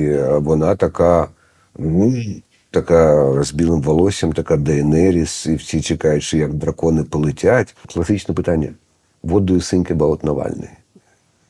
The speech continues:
І класична відповідь: "I don't think about him". В Росії ситуація ближче до Лівії.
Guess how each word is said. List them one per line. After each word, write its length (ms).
І 80
класична 500
відповідь: 340
"I 100
don't 280
think 200
about 360
him". 60
В 160
Росії 420
ситуація 560
ближче 400
до 360
Лівії. 580